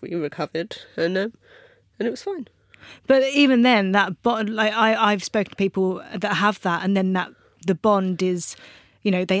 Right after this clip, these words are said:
Speaker 2: they haven't been able to have that physical connection,
Speaker 1: Mm.
Speaker 2: or sometimes it catapults them even more into that, you know, instant love. And, uh, and I think that bond thing is something that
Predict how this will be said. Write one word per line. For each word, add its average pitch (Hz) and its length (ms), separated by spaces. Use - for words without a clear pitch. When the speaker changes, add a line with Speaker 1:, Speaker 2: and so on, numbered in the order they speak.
Speaker 2:
they 185 160
haven't 202 180
been 196 80
able 185 140
to - 80
have 190 140
that 185 140
physical 185 320
connection, 240 880
Speaker 1:
Mm. - 40
Speaker 2:
or 208 100
sometimes 208 540
it 170 240
catapults 202 460
them 202 120
even 190 260
more 233 440
into 226 260
that, 196 380
you 208 80
know, 196 100
instant 208 480
love. 202 420
And, 185 200
uh, 202 180
and 220 120
I 196 80
think 285 160
that 247 160
bond 247 200
thing 233 160
is 220 100
something 220 260
that 196 220